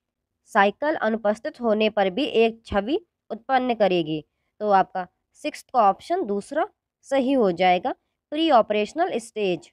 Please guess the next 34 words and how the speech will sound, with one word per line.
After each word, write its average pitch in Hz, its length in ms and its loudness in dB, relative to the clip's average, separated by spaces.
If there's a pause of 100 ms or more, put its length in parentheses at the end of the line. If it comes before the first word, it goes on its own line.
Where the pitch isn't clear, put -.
आपका 170 260 -4
सेवंथ 214 360 -2
क्वेश्चन 311 460 -2
आया 175 240 4
था, 277 140 -10
"मानव 233 600 -2
अपने 233 340 0
दम 262 260 2
पर 254 220 -2 (380)
तीन 311 220 -4
अंकों 262 260 -2
की 240 120 -6
संख्याओं 233 440 0
को 320 140 -2
जोड़ने 220 420 0
के 254 120 -6
लिए 294 120 -2
संघर्ष 220 460 0
करता 180 320 -4
है, 151 200 -4 (340)
लेकिन 226 320 -2
शिक्षा - 360 -6
के 330 160 -4
समर्थन 233 500 -2
से 277 160 -4
ऐसा 214 300 0
करने 202 360 -2
में 262 140 -2
सक्षम 214 500 -6
है।" 156 240 -10 (520)
लिवगत्स्की 254 840 0
के 277 160 -4
सिद्धांत 233 540 -6
में 202 220 -6